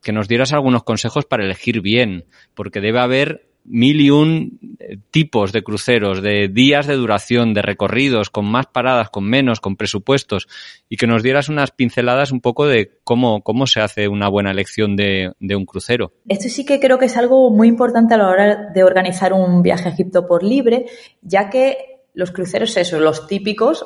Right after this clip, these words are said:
Speaker 2: como tal, parten o de Luxor o de Asuán, y hacen el trayecto Luxor-Asuán o viceversa, y unos días concretos salen desde Luxor y unos días concretos parten desde Asuán.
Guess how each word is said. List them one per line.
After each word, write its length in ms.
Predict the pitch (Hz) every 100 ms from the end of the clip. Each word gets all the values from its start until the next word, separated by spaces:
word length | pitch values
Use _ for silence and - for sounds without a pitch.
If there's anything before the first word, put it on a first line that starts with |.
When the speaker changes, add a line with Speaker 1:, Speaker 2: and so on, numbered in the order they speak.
| -
Speaker 2:
como 260 | 165 165
tal, 260 | 196 226 -
parten 420 | 180 180 175 175 -
o 100 | 160
de 100 | 160
Luxor 520 | 180 226 - 262 262
o 80 | -
de 80 | 180
Asuán, 420 | 175 226 247 320 427 - _ _ _
y 220 | - 170
hacen 220 | 170 202 190
el 100 | 185
trayecto 320 | 170 180 202
Luxor-Asuán 720 | 190 190 185 185 196 196 202 -
o 100 | 185
viceversa, 680 | 208 233 214 214 - 277 277 - - _ -
y 100 | 226
unos 320 | 233 262 220
días 240 | 247 247
concretos 520 | - 226 233 226 185
salen 220 | 170 175 196
desde 240 | 202 196
Luxor 560 | 196 226 - 240 294 -
y 120 | 190
unos 200 | 208 226
días 180 | 214 214
concretos 480 | 208 196 185 220 220
parten 380 | 185 180 185 165
desde 240 | 160 143
Asuán. 320 | 139 151 139